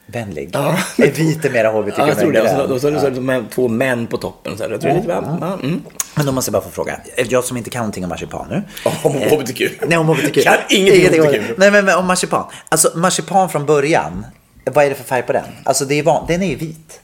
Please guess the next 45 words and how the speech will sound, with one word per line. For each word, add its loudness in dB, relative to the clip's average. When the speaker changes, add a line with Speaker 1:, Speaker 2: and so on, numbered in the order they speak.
Speaker 2:
Mm, -2
ja, 2
alltså, -2
den, -2
man, -2
man 0
köper 0
ju -8
den, -6
vet -8
du -8
det, -2
eh, -6
ofärgad -2
eller -2
färgad, -4
eller, -8
för -10
den -4
är 0
ju -2
färgad -2
grön, -10
om -14
den -6
är -6
grön. -2
Speaker 1:
Ja, 6
men, -2
men 2
du -4
vet, -4
så 0
här, 2
marsipanrullar, -2
du -6
vet, -4
så -2
här, -4
som -8
man -2
köper -4
på -8
Ica, -2
Speaker 2:
Mm, -2